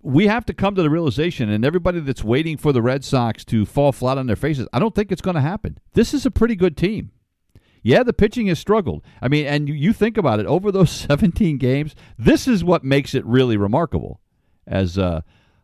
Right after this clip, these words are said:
uh, Pete Abraham <laughs> pointed out in the Boston Globe, in those seventeen games, the starting pitchers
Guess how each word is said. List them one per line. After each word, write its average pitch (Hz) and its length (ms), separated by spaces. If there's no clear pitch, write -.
uh, 80 140
Pete 135 220
Abraham 117 440
<laughs> - 20
pointed 123 300
out 120 100
in - 60
the 92 40
Boston 107 360
Globe, 107 320
in 226 300
those 208 200
seventeen 185 720
games, 139 480
the 120 100
starting 196 580
pitchers - 640